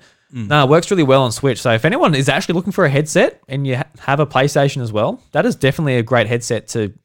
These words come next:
Speaker 2: get if you're looking for one.
Speaker 1: Yeah, cool.
Speaker 2: Yeah. Um, I,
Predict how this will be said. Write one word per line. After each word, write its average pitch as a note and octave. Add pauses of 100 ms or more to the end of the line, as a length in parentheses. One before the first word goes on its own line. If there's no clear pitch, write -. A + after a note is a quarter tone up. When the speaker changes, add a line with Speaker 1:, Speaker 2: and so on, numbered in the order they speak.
(360)
Speaker 2:
get A#2+
if G#2+
you're A#2+
looking A2
for G#2
one. G2 (120)
Speaker 1:
Yeah, D4+
cool. A2+ (260)
Speaker 2:
Yeah. D3+ (680)
Um, A#2+
I, C3+